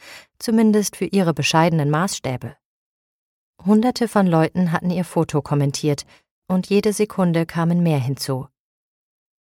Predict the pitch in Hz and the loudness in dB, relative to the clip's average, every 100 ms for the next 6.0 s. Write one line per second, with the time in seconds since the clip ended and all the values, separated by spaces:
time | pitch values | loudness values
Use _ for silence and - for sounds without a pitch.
0 | _ _ 170 180 - 190 185 160 156 143 | _ _ -6 -4 2 2 2 0 0 2
1 | 147 170 175 - 160 160 160 156 156 170 | 2 0 -2 -4 0 2 2 2 2 0
2 | - 170 156 156 160 156 160 190 170 151 | 0 0 0 2 0 2 2 2 0 -4
3 | - - _ _ - 190 196 202 190 202 | -8 -20 _ _ -6 -4 0 -2 0 0
4 | 196 190 214 202 - 214 202 190 165 - | 2 0 0 -2 0 0 2 2 2 0
5 | 180 - 190 - 147 139 135 131 131 | -4 -2 -2 0 0 0 -2 -4 -8